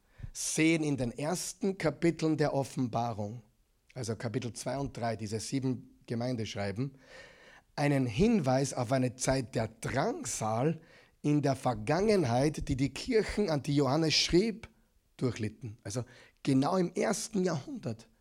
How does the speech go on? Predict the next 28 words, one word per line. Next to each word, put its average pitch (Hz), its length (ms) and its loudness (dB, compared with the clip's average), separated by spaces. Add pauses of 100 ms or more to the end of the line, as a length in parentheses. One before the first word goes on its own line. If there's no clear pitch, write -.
(320)
haben 127 220 -2
sie 127 140 0
diese 113 260 -2
Dinge 127 460 0 (520)
erlitten. 113 540 -2 (920)
Und 110 140 -4
die 117 80 2
Frage, 135 400 0
die 160 160 2
wir 156 100 0
immer 175 180 0
noch 160 180 0
beantworten 127 640 0
wollen, 120 360 0 (280)
werden 127 460 0
alle 143 320 0
Christen 151 800 -2 (160)
wegentrückt, 131 1200 -4 (360)
bevor 127 440 0
eine 117 320 -4
Trübsal 110 720 -6 (240)
kommt? 196 480 -10 (2500)
Folgende 185 540 8
Verse 156 320 2
werden 151 220 2
auch 156 200 0
gerne 117 280 -2
zitiert. 127 540 -4